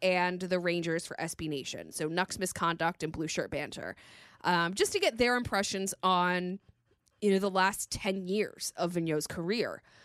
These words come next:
Um, and the Canucks had, is some pretty decent things to say. And as expected, the Rangers had some really terrible things to say. Um, and I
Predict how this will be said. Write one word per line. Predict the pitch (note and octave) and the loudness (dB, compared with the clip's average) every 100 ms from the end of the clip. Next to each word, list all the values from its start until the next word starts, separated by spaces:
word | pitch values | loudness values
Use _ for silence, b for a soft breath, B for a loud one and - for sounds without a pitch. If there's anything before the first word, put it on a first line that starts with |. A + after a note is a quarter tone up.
| b b b b G#3+ | b b b b 4
Um, | A3 G3+ G3+ G#3 G#3 - _ _ - | 4 4 2 -2 -8 -12 _ _ 0
and | D4+ | 2
the | D#4+ | 2
Canucks | - F4 D#4+ F4+ - - - - - | 0 2 2 2 -2 -6 -8 -12 -12
had, | - D#4 D4+ D4+ C#4 - _ _ _ - | -4 0 2 0 -4 -20 _ _ _ -10
is | - F4 | -2 0
some | - A4 | 0 -2
pretty | - G4+ F4+ | 0 0 0
decent | A3+ G#3 A3 C4 - | -2 -2 -2 -4 0
things | A3 A3 - | 0 0 -4
to | B3 | -4
say. | - E3 C#3 B3+ - b b b b - | 0 0 0 -4 -6 b b b b 0
And | A#3 B3+ | 2 2
as | G3+ A3 | 0 0
expected, | B3+ - F#3+ D#3 - A3+ | -2 -2 -2 0 0 2
the | F#3 | 0
Rangers | F3+ F3+ F#3+ G3 | 0 0 0 -2
had | - G#3+ | 0 0
some | A#3+ G#3 | 0 -2
really | F#3 F#3+ A3 | 2 2 2
terrible | G#3+ D#4+ A4 A3 - | 0 2 4 4 -2
things | F3 D#3+ - | -4 -6 -8
to | - | -6
say. | E3+ C#3+ G#2+ F2 - B B B B | -4 -2 -4 -8 -14 B B B B
Um, | A3+ A#3 A3+ A3 A#3 A#3 _ _ _ _ - | 4 6 6 6 2 -4 _ _ _ _ 2
and | D4 | 4
I | E4+ | 6